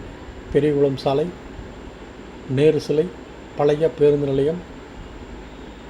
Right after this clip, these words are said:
மதுரை சாலை வழியாக மீண்டும் நாடார் சரஸ்வதி ஆண்கள் மேல்நிலைப்பள்ளியில்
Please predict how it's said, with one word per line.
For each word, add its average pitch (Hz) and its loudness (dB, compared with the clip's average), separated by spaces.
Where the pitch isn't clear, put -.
மதுரை 147 2
சாலை 143 0
வழியாக 135 0
மீண்டும் 147 0
நாடார் 147 0
சரஸ்வதி 143 -2
ஆண்கள் 139 0
மேல்நிலைப்பள்ளியில் 139 0